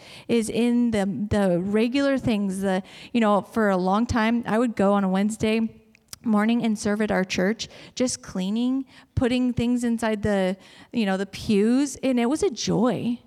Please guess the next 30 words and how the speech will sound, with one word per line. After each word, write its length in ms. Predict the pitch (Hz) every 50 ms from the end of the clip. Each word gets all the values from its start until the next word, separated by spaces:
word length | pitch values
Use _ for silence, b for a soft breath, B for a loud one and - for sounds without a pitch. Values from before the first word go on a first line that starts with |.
| _ _ _ b b b b b b b b b b b _
Can 100 | - 277
I 80 | 285
tell 220 | 311 302 - 294 294
you, 180 | 302 311 311 - -
it's 200 | 277 262 - -
better 380 | - - 220 226 254 269 294
to 220 | 269 - - 269 220
be 440 | - 214 208 208 208 208 208 214
someone 440 | - - - 226 208 208 226 233 233
that's 380 | 214 190 190 - - - - B B B B B B
behind 420 | _ 226 220 226 214 233 247 233 220
scenes 680 | - - 214 185 190 202 220 247 254 262 - - - - - b b b b b b b b b b b b
for 300 | - 233 233 233 220 214
the 200 | 220 220 220 202
longest 480 | 196 196 196 190 208 226 220 220 - -
season 300 | - 214 214 208 214 214
that 140 | 190 185
God 160 | - 196 190 196
will 100 | 196 190
keep 260 | - - 214 196 -
you 120 | 226 233
there, 200 | 226 240 247 254
because 320 | 240 233 220 - 226 208 202
there's 200 | 208 202 196 -
something 320 | - 214 220 226 254 240
that 160 | 226 185 -
God 200 | - 180 180 185
does 220 | - 170 170 190 208
in 120 | 208 214
there. 280 | 220 226 240 254 247